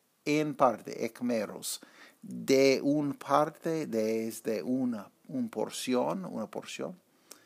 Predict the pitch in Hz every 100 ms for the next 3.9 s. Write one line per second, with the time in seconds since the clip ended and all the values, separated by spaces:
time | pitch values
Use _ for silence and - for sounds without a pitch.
0 | _ _ - 220 233 220 226 233 226 233
1 | 214 214 196 - 202 196 175 165 175 175
2 | - 170 165 160 - _ _ _ - -
3 | 147 - 135 131 113 104 - - -